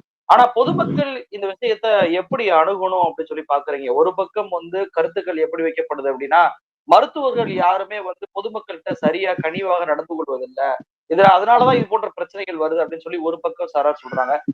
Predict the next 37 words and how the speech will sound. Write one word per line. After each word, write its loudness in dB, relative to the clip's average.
இன்னொரு 6
பக்கம் 2
அரசு 4
மருத்துவர்களுக்கு -4
வந்து -6
பாதுகாப்பை 0
வந்து 2
அதிகரிக்கணும், -2
அரசு 2
மருத்துவர்களுக்கு -2
வந்து -8
இது -8
போன்ற -6
பிரச்சனைகள் -6
வந்து 2
அரசு 4
தான் -4
கவனம் 0
எடுத்து -2
இது -2
பண்ணணும் -2
அப்படின்ற -4
ஒரு 2
குரல்கள் -2
வருது. -2
இந்த 0
பிரச்சனையை 2
மக்கள் 0
எப்படி 2
அணுக 4
வேண்டும், -2
இது -4
போன்ற -2
இனிமே -2
நடக்காம 2
இருப்பதற்கு -4
என்ன -2